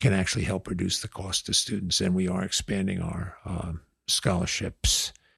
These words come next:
uh, for students. And then endowed professorships,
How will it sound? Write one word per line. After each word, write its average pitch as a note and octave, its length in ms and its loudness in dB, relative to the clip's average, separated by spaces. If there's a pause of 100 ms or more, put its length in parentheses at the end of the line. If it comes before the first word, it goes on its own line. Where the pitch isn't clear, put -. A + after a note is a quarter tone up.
uh, F2+ 280 -2
for - 480 2
students. - 600 -2 (100)
And G2 160 6
then G2 220 4
endowed A#2 580 4
professorships, - 1160 2